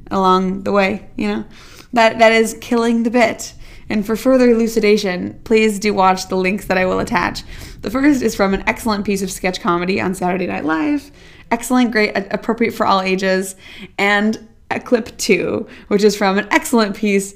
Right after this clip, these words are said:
of comedy television, The Office, also appropriate for all ages. I really don't mean to be disrespectful or take this comparison too far, but I really just feel like the simplest explanation is that Nadav and Avihu were excited and they took the bit too far. They got too excited.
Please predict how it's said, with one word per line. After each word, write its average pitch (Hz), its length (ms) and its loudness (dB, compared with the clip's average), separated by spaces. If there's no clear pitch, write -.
of 196 160 -2
comedy 175 320 -2
television, 180 520 -2
The 220 120 -4
Office, 202 520 0
also 233 540 0
appropriate 196 360 0
for 196 120 -2
all 180 100 0
ages. - 540 -8
I 214 60 -4
really 214 300 4
don't 196 180 -2
mean 190 140 2
to 180 200 -8
be 196 120 -2
disrespectful 180 600 -4
or 190 60 -2
take 185 220 -6
this 185 140 -8
comparison 180 580 -4
too 185 120 -6
far, 180 260 -2
but 180 120 -4
I 185 60 0
really 190 360 0
just 185 160 -8
feel 180 120 -4
like 170 80 -6
the 175 80 -6
simplest 180 440 -4
explanation 180 560 -4
is 202 200 -4
that 175 260 -2
Nadav 185 280 2
and 226 80 0
Avihu 180 320 -2
were 175 80 -4
excited 185 500 -4
and 185 160 -4
they 185 80 0
took 214 320 -8
the - 100 -4
bit 185 380 -2
too 180 140 -4
far. - 260 -6
They 180 120 -2
got 185 500 -2
too - 100 -6
excited. 175 580 -6